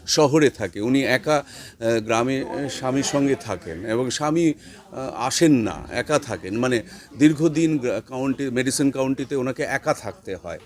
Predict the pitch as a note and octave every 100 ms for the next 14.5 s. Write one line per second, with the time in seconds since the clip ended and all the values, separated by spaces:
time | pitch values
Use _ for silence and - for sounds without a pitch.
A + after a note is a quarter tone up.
0 | - - - - - - D#3+ G3 F3 F#3+
1 | F#3+ G3+ F#3+ D3+ D3 E3+ E3 C#3 A#2+ C3
2 | C#3+ D3+ D3+ G#2+ B2+ - C3 A#2+ A2+ A#2
3 | A2 A2+ A2 A#2 G#2 G#2 G2+ G2+ G2+ F2+
4 | G#2 F#2+ F2+ F#2 F#2 F#2 - - - D#3+
5 | C3+ C#3 F#3 F#3+ F3 C#3+ D#3 G#2+ A2+ C3
6 | C#3+ D3+ D3+ D3+ D3+ D3+ A#2 A2 C#3 D#3+
7 | C3+ B2 A2 G#2+ F#2+ G#2 G2 G#2 A2+ G#2
8 | G#2 - - - - G#2 G#2 G#2+ G2+ G2
9 | F#2+ G#2 F#2+ A#2+ B2+ - D3+ C3 A#2+ A#2
10 | - G#2+ A2 G2 G2+ G2 - - - -
11 | F#2+ G2 G2 F#2 G2 F2+ D#2+ - F#2 G#2+
12 | - - D2 - - - - - A#2 -
13 | F3+ F#3+ G3+ F3+ G#3+ - A#2 F3+ G#3 E3+
14 | A#2 - A2 F#2+